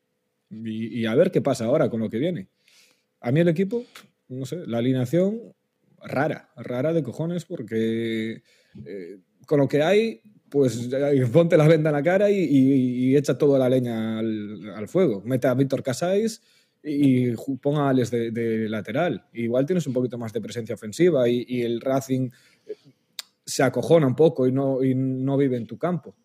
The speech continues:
y le da algo de miedo. Pero bueno, eh, salimos a ver qué pasaba, fuimos a, sin nada que perder.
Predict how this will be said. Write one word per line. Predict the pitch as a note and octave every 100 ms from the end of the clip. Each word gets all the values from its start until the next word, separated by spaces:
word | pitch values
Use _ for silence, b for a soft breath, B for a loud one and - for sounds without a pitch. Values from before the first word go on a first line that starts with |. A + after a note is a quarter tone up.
| _ _ _ -
y |
le | A2+ A#2+
da | B2+
algo | B2+ A#2
de |
miedo. | A2+ D3 E3 G2 _ _ _ _ _ _ _ _
Pero | B2 A2
bueno, | A#2+ F3 D3+ _ -
eh, | A#2+ A2+ G#2+ G#2+ G2+ G2+ G#2 - _ _ _
salimos | - A#2+ C#3 E3+ D#3
a |
ver | D3+ D#3+
qué |
pasaba, | D3+ D#3 G3 A3
fuimos | A3+ C3+ B2 A2
a, | A#2 A#2 A2+ -
sin | A2+ A#2
nada | C3+ C3
que | C3+
perder. | C#3+ F#3 A3+